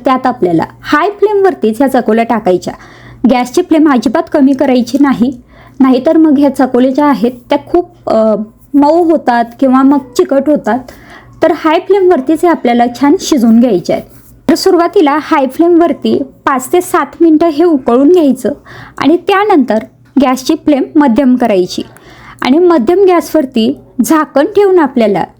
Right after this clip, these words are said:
ह्या ज्या चकोल्या आहेत ह्या अजून दहा ते पंधरा मिनटं किंवा या शिजेपर्यंत शिजवून घ्यायच्या आहेत. तर इथे मी थोडीशी कोथिंबीर सुद्धा टाकून घेतली आहे. तर हे पहा,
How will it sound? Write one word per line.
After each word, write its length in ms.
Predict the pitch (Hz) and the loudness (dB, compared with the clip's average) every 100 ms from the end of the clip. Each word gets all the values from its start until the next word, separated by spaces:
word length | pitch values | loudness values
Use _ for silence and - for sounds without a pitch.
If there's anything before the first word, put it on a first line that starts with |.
| - | -2
ह्या 140 | 247 | 0
ज्या 200 | 262 294 | 0 0
चकोल्या 420 | 302 269 240 285 | -2 -2 0 2
आहेत 280 | 311 220 220 226 - | 0 0 -2 -2 -2
ह्या 140 | 311 | 0
अजून 300 | 277 247 302 | 2 2 2
दहा 240 | 285 233 | 2 0
ते 140 | 262 330 | -2 -2
पंधरा 340 | 320 247 254 | 0 2 4
मिनटं 380 | 269 277 208 190 - | 4 2 0 -4 -2
किंवा 160 | 285 | 0
या 140 | 359 370 | 2 0
शिजेपर्यंत 680 | 359 370 269 285 277 214 285 | 0 0 0 0 -2 0 -2
शिजवून 380 | - 294 254 226 | -2 0 2 2
घ्यायच्या 360 | 233 175 - - | 2 -2 -4 -8
आहेत. 100 | - - - - - - - - - - - 349 | -10 -20 -20 -20 -20 -20 -20 -20 -20 -20 -6 -2
तर 80 | |
इथे 220 | 359 359 403 | 0 0 0
मी 100 | 403 | 0
थोडीशी 380 | 381 349 320 | 2 0 0
कोथिंबीर 480 | 359 302 - 294 349 | -2 0 2 2 2
सुद्धा 260 | 359 277 349 | 0 0 0
टाकून 360 | 349 269 285 | -2 0 2
घेतली 340 | 330 320 247 269 | 2 2 0 0
आहे. 100 | 320 - - - - - - | -2 -10 -20 -20 -20 -6 -2
तर 80 | 302 | 0
हे 140 | 311 | -2
पहा, 360 | 349 392 285 | -2 -2 0